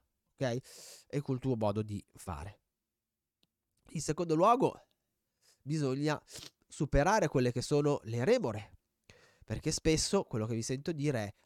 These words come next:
"Ma io non posso fare certe cose con i miei allievi.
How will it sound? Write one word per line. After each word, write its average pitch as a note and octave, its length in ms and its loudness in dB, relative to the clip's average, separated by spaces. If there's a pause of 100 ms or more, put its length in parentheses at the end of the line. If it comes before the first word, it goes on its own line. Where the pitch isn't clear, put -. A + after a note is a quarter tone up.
"Ma A#2 160 -4
io F3+ 220 -2
non G#2+ 240 -6
posso C#3+ 380 -2
fare A2 320 -2
certe A2+ 380 -2
cose G#2+ 320 -4
con G#2+ 180 -4
i G#2+ 80 -10
miei G#2 260 -4
allievi. F#2+ 460 -4